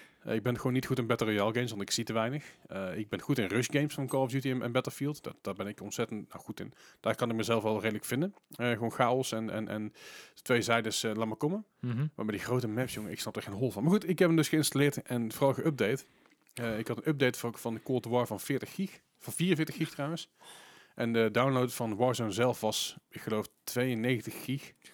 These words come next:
Speaker 1: Plus minus.
Speaker 2: <laughs>
Speaker 1: Give or take a few.
Speaker 2: Ah.
Speaker 1: Eh, dus om even een spelletje te installeren had ik het, eh, had ik, heb ik even een dedicated hard drive, eh, eh,
Speaker 2: Moeten vrijmaken.
Speaker 1: Nou ja, gelukkig had ik nog eentje vrij, dat scheelt.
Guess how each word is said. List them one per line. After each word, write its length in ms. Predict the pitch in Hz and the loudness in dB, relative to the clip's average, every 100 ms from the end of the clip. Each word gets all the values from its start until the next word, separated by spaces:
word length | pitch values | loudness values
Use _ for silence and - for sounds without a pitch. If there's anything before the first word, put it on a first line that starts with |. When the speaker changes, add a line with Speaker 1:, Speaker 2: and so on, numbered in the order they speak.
| - - | -20 -6
Speaker 1:
Plus 220 | 120 190 | 0 2
minus. 440 | - 135 156 156 - 151 - | 4 4 4 2 0 -8 -6
Speaker 2:
<laughs> 380 | 143 - - - | -8 -8 -20 -6
Speaker 1:
Give 160 | 123 113 | -2 0
or 60 | |
take 220 | 104 120 107 | 2 2 2
a 40 | |
few. 280 | - 113 156 143 | 0 0 0 -2
Speaker 2:
Ah. 320 | 131 117 110 110 | -6 -2 0 0
Speaker 1:
Eh, 60 | |
dus 160 | 113 - | 0 0
om 120 | 135 | 4
even 120 | 156 | 6
een 60 | 147 | 6
spelletje 280 | - 160 143 | 4 4 4
te 60 | |
installeren 420 | 147 - 151 147 | 0 2 4 6
had 100 | 127 | 4
ik 100 | 131 | 2
het, 160 | 139 127 | -2 2
eh, 80 | 123 | 2
had 120 | 120 | 2
ik, 100 | 127 | 0
heb 180 | 127 127 | 0 0
ik 100 | 127 | 0
even 240 | 120 117 | 0 0
een 140 | 117 110 | -2 2
dedicated 420 | 127 123 117 107 | 2 4 2 2
hard 200 | 110 135 | 2 2
drive, 440 | 120 104 101 - | 2 2 0 -2
eh, 380 | 107 98 98 104 | -2 0 -2 -2
eh, 60 | 98 | -2
Speaker 2:
Moeten 180 | 98 104 | -2 2
vrijmaken. 540 | 107 104 98 98 104 95 - - _ - | 4 4 2 0 -4 -8 -12 -20 _ 2
Speaker 1:
Nou 200 | 156 151 | 6 6
ja, 100 | 143 | 6
gelukkig 240 | 151 123 | 4 4
had 100 | 139 | 0
ik 80 | 123 | 0
nog 100 | 104 | 0
eentje 200 | 101 95 | 0 0
vrij, 160 | 90 | -2
dat 100 | 95 | -2
scheelt. 300 | - 98 90 | -2 -4 -8